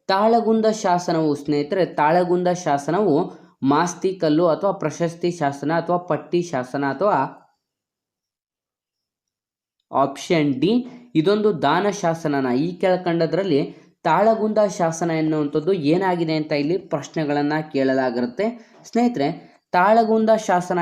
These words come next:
ಇದೊಂದು ಪ್ರಶಸ್ತಿ ಶಾಸನ ಕೂಡ ಆಗಿರುತ್ತೆ. ಸ್ನೇಹಿತರೆ, ನೀವು ಗಮನಿಸ್ಬೋದು, ಇದರಲ್ಲಿ ಪ್ರಶಸ್ತಿಯ ಬಗ್ಗೆ ತಿಳಿಸುವಂತ ಶಾಸನ ಕೂಡ ಇದಾಗಿರುತ್ತದೆ. ನೆಕ್ಸ್ಟ್ ಹತ್ತೊಂಬತ್ತನೇ ಪ್ರಶ್ನೆ ಕಡೆಗೆ ಬರೋದಾದ್ರೆ, ಹತ್ತು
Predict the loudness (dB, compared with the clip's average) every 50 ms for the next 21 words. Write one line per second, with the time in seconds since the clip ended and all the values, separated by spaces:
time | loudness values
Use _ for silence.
0 | 0 0 2 2 2 2 4 4 4 2 2 -2 -10 -20 -20 _ _ _ 0 0
1 | 0 0 0 0 2 2 2 0 -4 -4 -2 0 0 0 0 0 0 0 0 -2
2 | -2 -2 -2 -2 -2 0 2 2 4 4 4 2 2 0 0 0 0 -2 -2 0
3 | -2 -4 -2 -2 0 0 0 0 0 0 0 2 2 2 2 2 0 0 0 0
4 | 2 2 2 2 2 2 2 2 2 2 2 0 -2 -6 -14 -20 -20 _ _ _
5 | 0 0 0 0 -2 -4 -4 -4 -2 0 0 0 0 0 0 0 0 0 0 0
6 | 0 0 -2 -2 -2 -4 -4 -4 -2 -2 -2 -2 -2 0 -2 -2 -2 -2 -2 -2
7 | -2 -2 -4 -2 -2 0 0 2 2 2 0 0 0 0 0 -2 -2 -4 -2 -2
8 | 0 0 0 -2 -4 -10 -18 -20 _ _ _ -2 0 0 0 0 -2 -8 -4 -2
9 | 0 0 0 -4 -8 -14 -20 -20 _ _ _ _ -4 -4 -4 -2 -2 0 0 2
10 | 0 0 0 0 0 0 0 0 -2 -4 -6 -6 -6 -6 -4 -2 0 0 2 2
11 | 2 2 2 0 2 2 2 4 4 2 2 0 -2 -6 -12 -20 _ _ _ _
12 | _ _ _ _ _ _ _ _ _ _ _ _ _ _ _ _ _ _ _ _
13 | _ -2 0 0 0 -2 -2 0